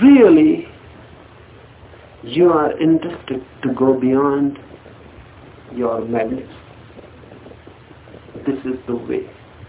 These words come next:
And when it is released, you will feel unburdened. You will feel weightless. You will feel a subtle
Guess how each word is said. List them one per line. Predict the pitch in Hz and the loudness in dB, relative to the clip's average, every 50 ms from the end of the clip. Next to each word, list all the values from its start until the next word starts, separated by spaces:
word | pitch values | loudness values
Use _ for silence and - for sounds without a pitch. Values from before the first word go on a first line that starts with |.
| - - - - - - - - - - - - - - - - - - - - - - - - - - - - - - - - - - - - - - - | -20 -20 -20 -20 -20 -20 -20 -20 -20 -20 -20 -20 -20 -20 -20 -20 -20 -20 -20 -20 -20 -20 -20 -20 -20 -20 -20 -20 -20 -20 -20 -20 -20 -20 -20 -20 -20 -18 -12
And | - 123 117 113 | -10 -8 -6 -6
when | 131 139 143 143 - | -4 -4 -4 -4 -6
it | - - | -8 -8
is | 135 123 - - 117 | -8 -8 -8 -8 -8
released, | 120 117 120 127 135 135 - - - - - - - - - - - - - | -6 -2 -2 0 -2 -2 -4 -8 -18 -20 -20 -20 -20 -20 -20 -20 -20 -20 -14
you | 117 127 123 | -10 -10 -8
will | - - - - - | -8 -10 -14 -14 -8
feel | - 127 127 127 117 - - | -6 -6 -6 -6 -8 -16 -16
unburdened. | - 120 120 110 107 107 107 110 - - - - - - - - - - - - - - - - - - | -14 -12 -12 -10 -8 -8 -10 -10 -12 -16 -20 -20 -20 -20 -20 -20 -20 -20 -20 -20 -20 -20 -20 -20 -10 -4
You | 156 151 | -4 -2
will | 143 131 131 127 - | -2 -2 -4 -6 -6
feel | 139 131 120 110 104 - | -6 -6 -6 -6 -10 -10
weightless. | 120 120 117 - - - - - - - - - - - - - - - - - - - - - - - - - - - - - - - - - - - - - - - - - - - - - | -10 -10 -10 -10 -14 -20 -20 -20 -20 -20 -20 -20 -20 -20 -20 -20 -20 -20 -20 -20 -20 -20 -20 -20 -20 -20 -20 -20 -20 -20 -20 -20 -20 -20 -20 -20 -20 -20 -20 -20 -20 -20 -20 -20 -20 -20 -20 -16
You | - 131 180 175 | -10 -6 -4 -2
will | 160 143 139 - - | -2 -2 -4 -4 -2
feel | 170 165 156 135 - - | 0 0 0 0 -2 -10
a | - - - 127 127 - - - - - - | -12 -12 -10 -8 -8 -8 -10 -12 -14 -12 -10
subtle | 190 180 - - 98 - | -10 -12 -10 -12 -14 -16